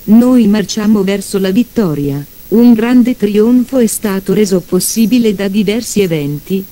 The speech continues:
che sono successi il mese scorso. La realtà delle tenebre si avvicina al collasso,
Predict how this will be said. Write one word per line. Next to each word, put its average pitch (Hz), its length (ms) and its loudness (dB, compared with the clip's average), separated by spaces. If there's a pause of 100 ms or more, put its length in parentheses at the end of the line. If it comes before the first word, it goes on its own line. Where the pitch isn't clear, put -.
(160)
che 226 140 0
sono 233 300 -2
successi 233 760 -4
il 208 100 2
mese 220 380 2
scorso. - 880 -6 (160)
La 202 220 0
realtà 208 540 -4
delle 185 260 0
tenebre 196 560 0
si 196 160 -2
avvicina 220 600 0
al 208 100 -4
collasso, 196 720 -4